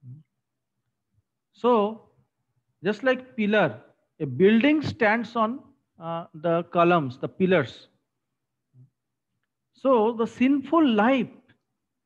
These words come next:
of a living entity, of a human being, stands on these four pillars. Meat eating is causing violence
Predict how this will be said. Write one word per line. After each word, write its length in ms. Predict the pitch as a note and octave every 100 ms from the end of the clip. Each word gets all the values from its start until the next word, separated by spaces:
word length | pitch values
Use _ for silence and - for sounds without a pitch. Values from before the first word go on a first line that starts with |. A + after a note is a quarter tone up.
| _ _ -
of 180 | E3+ -
a 60 |
living 420 | G3+ F#3 G3+ A#3+
entity, 520 | A#3 G#3 A3+ A3+ G#3 D#3+
of 180 | D3+
a 40 | G3
human 460 | D#3 F#3+ G#3+ G#3
being, 400 | F#3 A3+ G#3+ A#2+ - _ _ _ _
stands 760 | _ - G#3 G3 A#3+ D4 C4 C#4
on 380 | F#3 A3+ A3+
these 300 | F3+ A#3 A#3 -
four 220 | - G3 G3
pillars. 680 | - C#3+ A#2+ - - - _ _ _ _ _ C#3+ D#3+ _ _ _ _ _ _ _ _
Meat 360 | C3 D#3+ B3 B3
eating 480 | A#3+ B3 B3 C4 B3+ -
is 180 | D3+ E3+
causing 520 | - E3 F3 G3 G#3+
violence 880 | C#3+ C#3 D#3 G3+ A#3 G3+ B2 - -